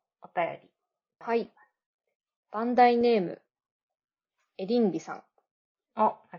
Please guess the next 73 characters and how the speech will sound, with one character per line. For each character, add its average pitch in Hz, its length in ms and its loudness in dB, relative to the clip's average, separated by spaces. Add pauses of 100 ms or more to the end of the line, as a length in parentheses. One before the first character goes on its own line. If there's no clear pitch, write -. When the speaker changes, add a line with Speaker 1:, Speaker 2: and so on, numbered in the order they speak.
Speaker 1:
じ 180 60 -16
め 185 120 -14
ま 202 140 -8
し 214 100 -16
て。 - 360 2 (580)
Speaker 2:
あ - 60 -14
り 233 80 4
が 240 80 6
と 240 80 2
う - 20 4
ご 208 80 2
ざ 214 120 2
い 214 60 -2
ま 233 220 -4
す。 - 180 -14 (200)
Speaker 1:
あ - 0 -
り 233 60 -20
が 220 80 -20
と - 120 -20
う 202 40 -18
ご 202 40 -20
ざ 220 140 -18
い 220 80 -20
ま 233 260 -18
す。 240 60 -20 (1200)
Speaker 2:
え 196 40 -8
ー、 165 680 -12 (560)
こ 233 120 -16
こ 311 160 2
数 311 260 -4
週 294 240 -4
間、 180 280 -4 (280)
ユ 220 100 -4
ア 247 80 -2
ポ 262 160 -2
ト 269 140 0
さ 262 180 -4
ん 247 80 -2
見 240 120 -2
つ - 80 -16
け 233 120 -2
て 202 240 -2
以 214 80 -2
来、 170 360 -2
毎 277 160 -2
日 233 260 0
聞 - 160 -14
い 185 60 -14
て 190 100 -4
い 185 80 -2
ま 190 180 -4
す。 - 220 -18 (160)
Speaker 1:
う 262 40 -18
ー 294 40 -18 (600)
ん。 220 40 -6
Speaker 2:
同 269 100 -2
じ 294 140 2
千 302 260 -2
九 262 160 0
百 196 220 -2
八 220 300 -10
十 220 240 -4
九 233 220 -6
年 226 240 -4
生 220 40 -2
ま 190 120 -2
れ 180 100 -4
な 175 80 -8
の 165 120 -10
で、 - 280 -12
各 247 260 -8
話 175 160 2
題、 180 220 -4